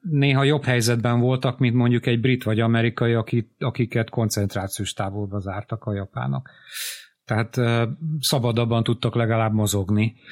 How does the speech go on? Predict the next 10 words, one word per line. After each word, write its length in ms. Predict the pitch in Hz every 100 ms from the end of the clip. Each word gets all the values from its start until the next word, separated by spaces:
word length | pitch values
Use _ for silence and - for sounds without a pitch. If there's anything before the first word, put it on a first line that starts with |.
| - -
Voltak 580 | 123 117 135 131 131 -
olyanok, 360 | 127 127 123
akik 280 | 123 120 104
kijártak 460 | - 117 113 - 98
dolgozni, 480 | 117 123 123 117 123
például 400 | 123 117 113 110
Hugecnek 560 | 117 117 - 117 107
az 120 | 110
egyik 260 | 110 101 98
titkárnője, 920 | 113 110 113 107 110 104 104 101 104